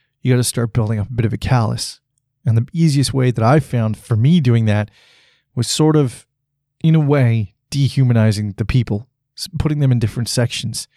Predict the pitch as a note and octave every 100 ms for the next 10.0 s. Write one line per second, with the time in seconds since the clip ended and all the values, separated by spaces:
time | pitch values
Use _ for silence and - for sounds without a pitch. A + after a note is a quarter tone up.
0 | _ _ _ _ _ B2+ A2+ A2 - A#2+
1 | G#2+ G#2 G#2 - _ _ _ _ _ -
2 | B2+ A#2+ A#2 B2+ A#2 - A#2 G2+ F2 F#2
3 | _ _ - C#3 A2+ G2+ A2+ A2 - A#2+
4 | G#2+ - A#2 A2+ G2+ - - _ _ _
5 | _ - C3+ C3 A#2+ C3 B2 A#2+ - -
6 | - B2 A2+ A2 A2 - _ _ _ _
7 | - G#2+ G#2+ G#2+ G#2+ A2 - - - D3
8 | C3 C3+ A#2+ A#2+ A2 _ C3+ B2+ A#2+ A#2+
9 | B2 C3 - - D#3+ D3 - C#3 B2+ -